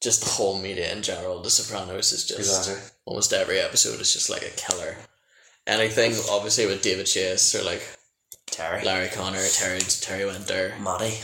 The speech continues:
Speaker 1: Matty Weiner,
Speaker 2: Matty
Speaker 1: yeah.
Speaker 2: W.
Speaker 1: Oh, yes. And even, like, mainly ones like Steve Buscemi had directed as well. Obviously,
Speaker 2: Mm-hmm.
Speaker 1: he directed Pine Barrens, which is regarded,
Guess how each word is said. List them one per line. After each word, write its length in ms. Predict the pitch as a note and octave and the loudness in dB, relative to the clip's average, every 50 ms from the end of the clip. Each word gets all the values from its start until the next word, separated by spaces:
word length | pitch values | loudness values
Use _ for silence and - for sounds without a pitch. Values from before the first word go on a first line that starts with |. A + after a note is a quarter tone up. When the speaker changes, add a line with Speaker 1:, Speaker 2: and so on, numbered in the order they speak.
| - - G2+ | -10 -10 -8
Speaker 1:
Matty 280 | F#2 F#2 F#2+ G#2 G#2 | -6 -2 0 0 0
Weiner, 320 | G2+ G2 G2 G2+ G#2 G#2 G#2+ | 0 0 -2 -2 0 2 4
Speaker 2:
Matty 220 | G#2 G#2 G#2 A2+ | 4 6 6 4
Speaker 1:
yeah. 60 | A2 A2 | 4 4
Speaker 2:
W. 320 | G#2+ F#2 F2 G2+ G#2+ B2 B2+ B2+ - F2+ | 4 4 4 4 4 4 4 2 0 -4
Speaker 1:
Oh, 120 | G2 G#2 | -4 -2
yes. 600 | G#2 G2+ F#2+ G2+ - - - - - - - - - _ _ _ - - - - - - - _ - - - | -2 -2 -4 -4 -2 -2 -2 -2 -2 -4 -8 -16 -20 _ _ _ -20 -18 -16 -16 -16 -16 -18 _ -14 -10 -6
And 100 | G#2+ G#2+ | -4 -2
even, 180 | G#2+ G2 G2 | -2 -2 -2
like, 120 | G2 F#2+ G2+ | -4 -4 -2
mainly 400 | G2+ G2 F2+ F2 F2+ F#2 F2 F2+ F#2+ - | -2 -2 0 0 0 -2 -4 -4 -6 -8
ones 300 | G2 F#2 F2+ F#2 - - | -8 -6 -4 0 0 2
like 80 | - | 4
Steve 240 | - - - G2+ F2+ E2+ | 4 4 4 2 -2 0
Buscemi 440 | F#2+ - - G2+ F2+ F2 F#2+ F#2+ | 0 0 0 0 -2 -6 -6 -8
had 100 | F#2+ F2+ | -6 -4
directed 460 | F2+ G2 G2 F#2+ F2+ - - G#2 G2 G2 | -4 -4 -4 -6 -6 -4 -2 -2 0 2
as 120 | G2 - | 2 4
well. 300 | - - - - - F2 | 6 6 4 4 2 -2
Obviously, 280 | E2 G2+ - - G2 G2 | 0 4 6 6 6 6
Speaker 2:
Mm-hmm. 80 | G#2 G#2+ | 2 -2
Speaker 1:
he 60 | F#2+ | -4
directed 360 | - A2+ - D#2+ - - F2 | -4 -4 -4 -4 -6 -8 -8
Pine 240 | - - F2+ - - | -6 -6 -6 -6 -6
Barrens, 520 | - C#2 D#2 F2+ G2 F#2 F2+ - - - - | -6 -6 -6 -6 -4 0 2 2 2 2 -2
which 140 | - - - | -4 -4 -4
is 160 | - - - | -6 -6 -6
regarded, 420 | - - F#2+ D#2+ C#2 C#2 C#2 - | -6 -6 -6 -6 -6 -8 -10 -12